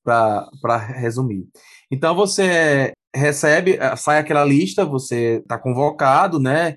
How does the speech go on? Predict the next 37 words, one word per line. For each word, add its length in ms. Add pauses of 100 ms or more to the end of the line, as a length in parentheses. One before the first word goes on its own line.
(120)
No 160
meu 160
caso, 220
recebi 240
um 80
e-mail, 640
"Você 200
está 160
convocado 540
a 40
servir 340
a 80
Marinha 280
do 80
Brasil", 440
tá, 120
tá, 200
tá. 160 (160)
E 80
eu 420
tinha 340
um 160
ta-, 240
um, 280
um 100
tempo 600 (200)
bem 240
curto, 380
foram, 480
acho 140
que 60
foram 160
uns 140
três 320
ou 80
quatro 320
dias 360